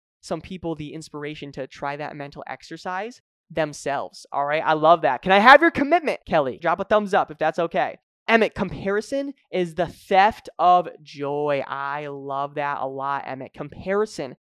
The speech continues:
is the theft of joy. Emmett, a hundred percent. Sometimes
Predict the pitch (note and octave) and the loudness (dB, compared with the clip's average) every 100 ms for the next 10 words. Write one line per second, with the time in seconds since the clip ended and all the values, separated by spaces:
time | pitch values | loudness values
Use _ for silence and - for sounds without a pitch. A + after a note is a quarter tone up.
0 | _ F3 E3+ E3 D#3 - D3+ D#3+ - D3+ | _ -8 -6 -8 -12 -8 -8 -8 -14 -16
1 | D3+ E3 D3 F#3 A3 - E3 G3 G#3+ A3 | -10 -8 -8 -8 -6 -4 -4 -6 -8 -10
2 | F#3+ A3+ F#3+ - _ - - C#4 F4 D4 | -10 -10 -10 -12 _ -8 2 2 2 0
3 | E4 B3+ C3+ - | 0 0 -4 -14